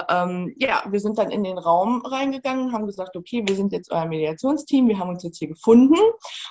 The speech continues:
Und als wir in den Raum reingekommen sind, war mir schon klar, ähm, hier läuft irgendwas ganz seltsam.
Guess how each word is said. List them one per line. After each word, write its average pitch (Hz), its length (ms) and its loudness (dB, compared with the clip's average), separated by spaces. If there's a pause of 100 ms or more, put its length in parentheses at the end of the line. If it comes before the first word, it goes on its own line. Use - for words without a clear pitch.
Und 226 220 4
als 226 220 2
wir 226 80 4
in 220 60 4
den 208 120 2
Raum 233 240 6
reingekommen 226 520 2
sind, 202 180 -4
war 202 100 0
mir 208 140 -2
schon 190 260 -6
klar, 202 540 0
ähm, 185 640 -4 (2250)
hier 202 220 2
läuft 180 380 6
irgendwas 156 400 -2
ganz 147 220 -4
seltsam. - 480 -6